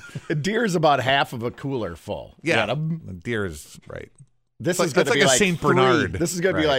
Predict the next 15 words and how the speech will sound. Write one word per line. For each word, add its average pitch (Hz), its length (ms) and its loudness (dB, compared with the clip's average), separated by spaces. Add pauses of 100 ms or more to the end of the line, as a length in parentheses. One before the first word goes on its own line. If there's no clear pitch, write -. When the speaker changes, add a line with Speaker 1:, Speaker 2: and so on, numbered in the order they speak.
Speaker 2:
like - 20 -20
three 160 300 -4
or 147 180 -2
Speaker 1:
Yeah. - 60 -18 (100)
Speaker 2:
four 151 240 0
full 139 400 -4
coolers 104 680 -8 (480)
Speaker 1:
Yeah. 107 280 -2 (1500)
Speaker 2:
of 82 260 -10
meat. 120 380 -8 (1400)
Yeah. 110 240 -4 (240)
Speaker 1:
Delicious 107 880 -4
Speaker 2:
<laughs> 202 100 2
Speaker 1:
meat. 90 220 -2 (480)
Yeah. 98 300 -6